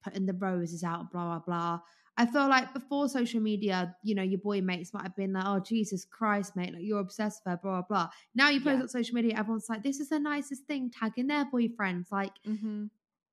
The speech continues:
Speaker 1: I actually think, yeah, I would like to think that actually social media might have helped in that and
Speaker 2: Me
Speaker 1: encouraged
Speaker 2: too.
Speaker 1: people to be more open in that. And also just all the mental health, like, um, pages that we have now and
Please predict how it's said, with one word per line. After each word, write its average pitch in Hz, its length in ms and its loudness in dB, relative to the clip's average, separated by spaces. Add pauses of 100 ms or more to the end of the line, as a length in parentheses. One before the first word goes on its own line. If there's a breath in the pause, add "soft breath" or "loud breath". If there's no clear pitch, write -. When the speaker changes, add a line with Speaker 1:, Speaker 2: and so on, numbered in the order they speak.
(140)
Speaker 1:
I 247 60 10
actually 320 320 6
think, 240 360 -4 (220)
yeah, 247 280 8
I 240 120 6
would 254 100 2
like 359 200 4
to - 60 -18
think 254 180 -2
that 226 120 0
actually 220 160 -2
social 208 340 -2
media 190 360 0
might 180 220 0
have 185 160 -6
helped - 500 -6
in 208 80 2
that 262 320 2 (1040)
and 214 60 4
Speaker 2:
Me 214 60 6
Speaker 1:
encouraged 202 540 2
Speaker 2:
too. 175 40 -6
Speaker 1:
people 196 640 -2
to - 80 -10
be 202 240 0
more 185 260 2
open 190 300 -4
in 180 120 -2
that. 233 300 0
And 208 80 0
also 208 400 0
just 180 300 -6 (280 soft breath)
all - 180 0
the 92 340 -2 (100)
mental 196 400 0
health, 180 460 0
like, 175 400 -2 (460 loud breath)
um, 175 500 0 (240)
pages 220 520 2
that 202 140 -6
we 196 140 -2
have 190 340 0
now 175 440 -2
and 170 240 -4